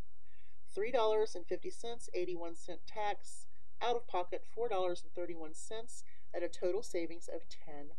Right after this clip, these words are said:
dollars. That was a pretty good deal because, <laughs> come on, you gotta move, move, move, move. He's really clinging today. Um, so you're thinking, okay, three dollars and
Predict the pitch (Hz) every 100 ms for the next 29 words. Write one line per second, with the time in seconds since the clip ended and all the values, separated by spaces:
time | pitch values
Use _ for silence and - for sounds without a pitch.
0 | - - 147 135 123 123 - - - -
1 | - - - 381 440 - 466 440 415 247
2 | 269 - - - - - - - - 247
3 | - 349 220 - - - - - - -
4 | 240 - - - - - 208 - - -
5 | 240 190 - 339 - - - 247 - 240
6 | 262 240 240 - - - - - - -
7 | - - - - - 156 - 170 160 151
8 | - 160 151 151 - - - - - -
9 | 185 180 175 - - - - 220 214 226
10 | 247 226 185 160 233 185 175 - - 208
11 | 208 202 233 240